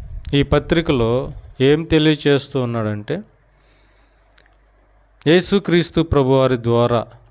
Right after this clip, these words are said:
అనగా ఆయన ద్వారా అంటే యేసుక్రీస్తు ప్రభువారి ద్వారా మన దేవునికి మనము ఎల్లప్పుడూ కూడా స్తుతియాగము చేయాలి, అనగా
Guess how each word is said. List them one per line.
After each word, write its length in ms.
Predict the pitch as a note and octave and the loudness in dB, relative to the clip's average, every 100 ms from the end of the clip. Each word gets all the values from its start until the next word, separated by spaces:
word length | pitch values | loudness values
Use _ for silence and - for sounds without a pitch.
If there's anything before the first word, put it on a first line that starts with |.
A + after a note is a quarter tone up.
| _ A#2+ | _ -8
అనగా 260 | A#2+ A#2+ | -4 0
ఆయన 340 | C3 C#3+ D3 D3 | 2 2 2 0
ద్వారా 440 | B2+ C3 C3 C3+ A#2+ | 0 0 2 2 0
అంటే 360 | C3 B2 D#3+ A3 _ _ - | -6 -2 -2 -2 _ _ -2
యేసుక్రీస్తు 760 | C3+ D3+ - D#3 C3+ C3+ - B2+ | 0 2 0 -4 0 -2 -2 -6
ప్రభువారి 600 | - A#2+ A#2 A#2 A2+ G#2+ | -2 -2 0 0 -2 -2
ద్వారా 380 | A2 A2 C3+ G#3+ - - _ _ _ _ _ _ C#3+ | 0 2 0 -4 -12 -20 _ _ _ _ _ _ -2
మన 180 | D3 | 0
దేవునికి 1000 | D3 B2+ E3+ F#3 F#3 E3 C#3 A2+ C3+ E3 - C3+ | 2 2 4 2 0 -4 -2 -2 -2 -4 -10 -4
మనము 680 | B2+ B2+ A#2+ A2+ G#2+ G#2+ - - - - - B2+ | 0 0 -2 -4 -6 -10 -12 -16 -18 -20 -10 -2
ఎల్లప్పుడూ 680 | C#3+ E3 F3+ F3+ F#3 F#3 | 2 2 2 -2 0 0
కూడా 360 | E3+ C#3 B2+ D#3+ | 0 0 0 0
స్తుతియాగము 800 | - D3+ C#3 F3 F3 F3+ F3 F3+ | 0 -6 0 2 4 2 -2 -4
చేయాలి, 560 | D#3+ - B2+ A#2+ A#2 - - | -6 -4 0 0 -2 -4 -4
అనగా 360 | C3 C3+ E3 | 0 2 2